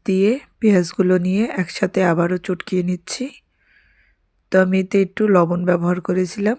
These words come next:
লবণ দিলে কি দেখা যাচ্ছে চটকানোটা বেশ ভালো হয়, ঝালগুলো ভাঙে ভালো। তো যাই হোক, আহ, লবণের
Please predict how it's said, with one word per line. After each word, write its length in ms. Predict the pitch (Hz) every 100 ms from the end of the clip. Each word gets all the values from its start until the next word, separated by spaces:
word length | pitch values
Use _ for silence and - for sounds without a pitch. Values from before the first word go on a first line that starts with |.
| 240
লবণ 300 | 180 170 175
দিলে 240 | 175 185
কি 240 | 180 240 240
দেখা 300 | 180 175 185
যাচ্ছে 340 | 185 170 180
চটকানোটা 640 | 180 170 - 180 175 170 185
বেশ 320 | 185 175 -
ভালো 220 | 175 170 165
হয়, 220 | 175 190
ঝালগুলো 480 | 190 190 170 170 180
ভাঙে 320 | 170 175 165
ভালো। 300 | 165 170 170 170 _ - - - _ _ _ _ _ _ -
তো 100 | -
যাই 260 | 190 196
হোক, 280 | 196 - 277 - _ _ - - _ _ _ _ - _
আহ, 240 | 214 185 180
লবণের 440 | 180 180 185 196